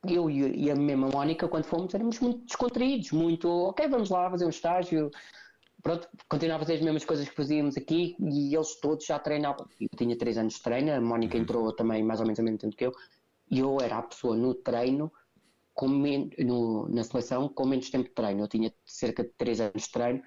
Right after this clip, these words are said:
Speaker 2: Uhum.
Speaker 1: e eles tinham todos começado o halter-, no halterofilismo por volta dos dez, doze anos.
Speaker 2: Sim.
Speaker 1: Já todos já tinham sido internacionais, já tinham todos outras talecas, já treinavam duas vezes ao dia, com aquela idade.
Speaker 2: Muito bem.
Speaker 1: Eu nunca tinha treinado duas vezes ao dia. Cheguei lá, comecei logo a fazer na primeira semana nove treinos por semana.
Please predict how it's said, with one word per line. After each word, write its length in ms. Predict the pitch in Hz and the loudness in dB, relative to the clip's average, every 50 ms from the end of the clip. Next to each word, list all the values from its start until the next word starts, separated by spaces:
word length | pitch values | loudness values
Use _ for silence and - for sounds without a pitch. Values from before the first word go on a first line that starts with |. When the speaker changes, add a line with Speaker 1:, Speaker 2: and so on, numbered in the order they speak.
| - 95 | -12 -12
Speaker 2:
Uhum. 100 | 85 87 | -6 -2
Speaker 1:
e 40 | 120 | -2
eles 100 | 123 120 | -2 0
tinham 200 | - 139 135 127 | 0 0 0 0
todos 180 | 127 135 135 - | 0 -2 -2 -2
começado 360 | - 131 120 - 135 120 - | -2 -2 -2 -2 -4 -4 -4
o 60 | 127 120 | -4 -4
halter-, 200 | 123 - 131 127 | -2 -2 -2 0
no 60 | 127 120 | 0 0
halterofilismo 680 | 120 120 120 123 120 - 123 127 123 123 135 135 131 131 | -2 -2 -2 -4 -2 -2 -2 -2 0 0 0 -2 -2 -2
por 120 | - 123 | -2 -4
volta 220 | 113 131 131 127 | -2 -2 -2 -2
dos 160 | 117 113 117 110 | -4 -4 -4 -2
dez, 160 | 135 127 123 | -2 -2 -2
doze 240 | - 131 113 113 110 | -2 -2 0 0 0
anos. 260 | - 90 - - - _ _ _ - | -2 -2 -6 -12 -18 _ _ _ -12
Speaker 2:
Sim. 180 | - - - 131 - - _ _ _ _ _ _ _ _ _ _ _ _ _ _ _ _ _ - | -12 -10 -10 -12 -18 -20 _ _ _ _ _ _ _ _ _ _ _ _ _ _ _ _ _ -6
Speaker 1:
Já 120 | - 123 | -4 -2
todos 200 | 120 143 131 - | -2 -2 -4 -4
já 200 | - 135 131 127 | -2 0 0 0
tinham 280 | 127 - 131 127 123 120 | 0 0 0 0 2 0
sido 180 | 117 123 120 | 0 0 0
internacionais, 1160 | 120 117 117 120 117 120 120 117 - 113 113 120 131 139 143 143 143 139 135 131 131 - - - - - - - - - - - | 2 2 0 0 0 0 0 0 0 0 0 0 0 -2 0 0 2 2 2 2 0 -2 -8 -14 -16 -18 -18 -20 -20 -18 -12 -8
já 180 | 120 - 135 123 | -6 -4 -4 -2
tinham 380 | 123 131 127 127 123 127 123 117 | 0 0 2 2 2 0 0 -2
todos 220 | - 123 120 120 | -2 -2 -2 -2
outras 220 | 123 117 - 110 - | -2 -2 -4 -4 -4
talecas, 380 | - 117 107 123 131 127 131 | -4 -2 -2 -2 -2 -2 -2
já 80 | 120 - | -2 -2
treinavam 400 | - 127 120 120 120 113 113 117 | -2 0 0 0 0 0 0 0
duas 160 | 113 123 113 | 0 0 0
vezes 200 | 107 117 113 - | 0 -2 -2 -2
ao 100 | 113 101 | -2 -2
dia, 540 | - 123 135 139 143 139 135 135 131 131 131 - - - _ _ | 0 2 2 2 2 2 2 0 0 -2 -2 -6 -12 -20 _ _
com 100 | - 117 | -6 -4
aquela 220 | 104 - 110 107 113 | -2 -2 0 0 0
idade. 480 | 104 123 127 131 135 127 131 139 135 135 | 0 0 0 0 0 0 0 -2 -2 -2
Speaker 2:
Muito 260 | 87 82 78 76 76 78 | -6 -10 -12 -12 -8 -4
bem. 100 | 80 117 | -2 0
Speaker 1:
Eu 80 | 120 | 2
nunca 440 | 127 131 131 135 151 165 156 - 131 | 4 4 4 4 2 2 0 0 -2
tinha 240 | - 127 120 113 110 | 0 0 0 0 0
treinado 300 | - 113 110 104 101 98 | 0 0 0 0 0 0
duas 160 | 110 110 95 | 0 0 0
vezes 180 | 98 98 - - | -2 -4 -4 -2
ao 60 | 98 | 0
dia. 180 | 107 113 117 | 0 0 0
Cheguei 240 | 117 - - - 117 | 0 -2 -2 -2 -2
lá, 180 | 104 117 113 110 | 0 0 -2 -2
comecei 280 | - - 110 110 - 113 | 0 -2 -2 0 0 0
logo 180 | 110 113 110 | 0 0 0
a 40 | 107 | -2
fazer 260 | 101 104 113 110 104 | -2 -2 -2 -2 -2
na 120 | 113 113 107 | -2 -2 -2
primeira 240 | - 110 110 110 110 | -2 -2 -2 -2 -2
semana 280 | - - 113 107 101 | -2 -2 -2 0 0
nove 200 | 107 113 110 - | 0 -2 -2 -2
treinos 240 | - 107 107 104 - | -2 -2 -2 -2 -4
por 140 | - - - | -6 -14 -10
semana. 340 | - - 107 107 113 113 | -4 -2 0 0 0 -2